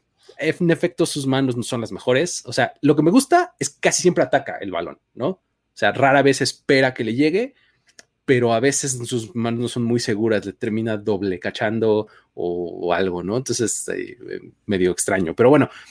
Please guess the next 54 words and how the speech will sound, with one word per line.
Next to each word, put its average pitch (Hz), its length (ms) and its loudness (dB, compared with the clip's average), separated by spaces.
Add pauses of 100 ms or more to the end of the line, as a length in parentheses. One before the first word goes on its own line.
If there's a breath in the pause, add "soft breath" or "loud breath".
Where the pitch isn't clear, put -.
(280 loud breath)
por - 120 4
ahí 190 60 8
está 180 340 6
el, 110 380 2
el, 98 320 -2
el 110 120 -2
asunto 123 340 0
de, 87 440 -4
de 101 140 -4
Schwartz, 95 600 0
¿no? 104 220 -2
Que, 90 300 2
que 110 80 -4
sí, 180 140 2
la 175 100 6
verdad 147 140 6
es 147 80 -4
que 143 80 -2
nos 117 160 -2
hizo 127 120 -2
voltear 113 320 2
un 110 80 -4
poco - 260 -4
para, 87 380 -4
para 92 200 -4
eso, 98 440 -4
para 98 120 -2
ese, 92 580 0 (480 soft breath)
para 117 160 2
ese 147 140 4
frente. 147 640 4 (260)
Insisto, 139 360 0
en 147 80 6
un 143 140 4
día 147 160 6
en 143 120 2
el 131 100 -4
que, 127 100 0
pues, 131 140 -6
la 127 80 4
verdad 139 120 6
es 143 80 0
que 151 100 -4
no 131 180 0
estábamos 127 500 -4
poniendo 120 420 -2
tanta, 123 440 -6
tanta 120 300 -4
atención 95 500 -8
a - 20 -14
eso, 87 340 -8
¿no? 107 160 -6
Porque 123 180 -4
además 135 300 0